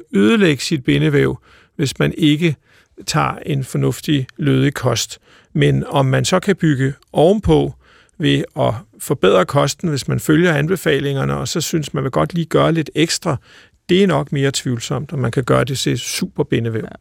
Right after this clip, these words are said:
Speaker 2: Så, så hvis, øh, man i forvejen, altså i virkeligheden lever, øh,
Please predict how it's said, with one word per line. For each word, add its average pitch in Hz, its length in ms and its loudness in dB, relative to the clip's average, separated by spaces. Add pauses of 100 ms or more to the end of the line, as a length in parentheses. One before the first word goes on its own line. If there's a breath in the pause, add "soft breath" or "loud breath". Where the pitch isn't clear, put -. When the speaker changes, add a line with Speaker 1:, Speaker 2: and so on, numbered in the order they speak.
(160)
Speaker 2:
Så, - 240 -2
så - 180 0
hvis, 165 380 0
øh, - 180 -4
man 165 160 2
i 165 60 0
forvejen, 180 600 2
altså 156 220 -4
i 156 60 -2
virkeligheden 160 520 -2
lever, 160 440 0
øh, 135 180 -6